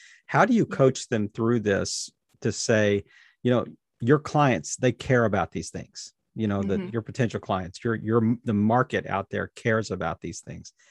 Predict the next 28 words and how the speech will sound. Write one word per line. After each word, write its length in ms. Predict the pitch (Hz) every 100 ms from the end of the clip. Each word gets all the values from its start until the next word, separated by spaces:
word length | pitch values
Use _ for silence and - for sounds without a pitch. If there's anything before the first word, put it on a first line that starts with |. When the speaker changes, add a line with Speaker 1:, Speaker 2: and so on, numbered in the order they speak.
| _
Speaker 1:
How 180 | - 147
would 160 | 151
you 80 | 131
coach 320 | 113 120 110
them 140 | - 104
through 160 | 110
that 180 | 101 98
process? 460 | - 87 - - - _ _ _ _ _ _ _ _ _ -
Speaker 2:
Yeah, 260 | 233 247 220
it 260 | 226 233 -
is 280 | 226 247 254
really 240 | 214 214
looking 320 | 190 196 202 185
at 80 |
it 140 | 170 - -
from 260 | 185 180
that 160 | 175 -
customer-centric 960 | - 175 - 170 165 165 165 170 - -
lens, 500 | 165 180 330 392 - _ - -
um, 220 | 165 165 185
and 200 | 185 180
really 280 | 190 185
looking 320 | 175 180 196 175
at 80 |
it 140 | 165 170
from, 420 | 180 165 160 160
you 100 | -
know, 180 | 170 160